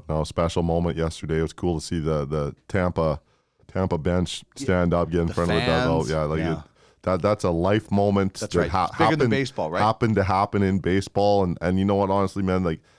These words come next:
Speaker 1: baseball's in the recent memory, um, has really done a good job of, um, allowing the moment to happen and, and just appreciating it for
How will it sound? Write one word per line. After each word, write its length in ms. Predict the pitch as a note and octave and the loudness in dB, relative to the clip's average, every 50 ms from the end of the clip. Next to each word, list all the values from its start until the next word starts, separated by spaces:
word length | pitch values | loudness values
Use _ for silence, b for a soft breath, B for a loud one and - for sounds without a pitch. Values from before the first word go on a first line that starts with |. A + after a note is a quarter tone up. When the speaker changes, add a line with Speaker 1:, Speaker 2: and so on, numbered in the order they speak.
| b b b b b | b b b b b
Speaker 1:
baseball's 480 | - G#2 A2 C3 - - D3 C3 G#2 G2 - - _ _ _ _ _ _ _ _ _ _ _ _ _ _ _ _ _ _ - D#2+ D#2+ - - - - _ | -2 0 0 0 0 0 0 0 0 0 -4 -8 _ _ _ _ _ _ _ _ _ _ _ _ _ _ _ _ _ _ -16 -14 -14 -14 -14 -18 -10 _
in 160 | - A2+ A2 A2 | 0 2 2 4
the 80 | G#2 | 4
recent 440 | G2 F#2+ A2+ A#2 G#2 - G#2+ G#2 F#2+ | 2 2 2 2 2 2 0 2 2
memory, 440 | F2 F2 F2+ F2 D#2+ D#2+ D#2 D#2 E2+ - - _ _ - | 2 2 2 2 0 0 0 -2 -4 -8 -12 _ _ -8
um, 560 | D2 C#2+ C#2+ C#2+ C#2 C2+ C2+ B1+ B1+ B1 - - _ _ _ _ _ _ _ _ _ - | -4 -4 -2 -2 -2 -4 -4 -6 -6 -8 -10 -14 _ _ _ _ _ _ _ _ _ -6
has 200 | - F#2+ F#2 E2+ | -2 -2 0 0
really 300 | E2 F#2 A2+ C3+ D3+ C3 | 0 0 0 2 2 0
done 320 | G#2 F2+ - G2+ F#2+ G2 | 0 0 0 0 2 2
a 60 | G2 F2+ | 0 0
good 280 | D2+ - G2 F#2+ E2 C#2+ | 0 0 0 0 -2 -2
job 420 | - F2 E2 D#2+ E2 F2 D#2+ D#2 - | -2 0 0 2 2 0 0 -2 -2
of, 360 | C#2 D#2 D2+ C#2 C2 - - _ _ _ _ _ _ _ _ _ _ _ - | -2 -2 -2 -4 -6 -12 -16 _ _ _ _ _ _ _ _ _ _ _ -12
um, 500 | A1 A#1+ A1+ A1+ A#1+ A#1 A1+ G#1 - - _ _ _ _ _ - | -10 -8 -8 -6 -6 -8 -8 -10 -12 -16 _ _ _ _ _ -4
allowing 560 | F2 F2+ F2+ F#2 F#2 G2+ A2 A2+ A2 G#2+ G2+ | -2 0 2 2 2 2 2 2 2 2 2
the 80 | G2 F#2 | 2 2
moment 480 | F2+ F2 F2 F2 F2+ F2+ F2+ F2 - - | 2 2 2 2 2 2 0 -2 -2 -4
to 120 | - D2 | -4 -4
happen 540 | D2+ D2+ D2 D2+ - - G2 F#2+ F#2+ F#2+ - - | -4 -4 -4 -4 -2 -2 -2 -2 -2 -2 -4 -4
and, 280 | B1+ D#2 D2+ C#2 C2 | -4 -4 -4 -4 -4
and 360 | D2 D#2 D#2 D#2 D#2 D2+ - b b b b b - | -4 -4 -2 -2 -4 -4 -6 b b b b b -6
just 180 | G2+ F#2+ - | -6 -2 -2
appreciating 720 | A#2 G#2+ - - - G2+ G#2+ G#2+ - - G#2 G#2 G2+ G2+ G2 | -2 -4 -4 -6 -4 -2 -2 -2 -2 0 0 2 2 2 2
it 200 | G2 F#2+ - - - | 2 0 0 -2 -8
for 300 | - - - E2+ E2 | -8 -4 -2 -2 -2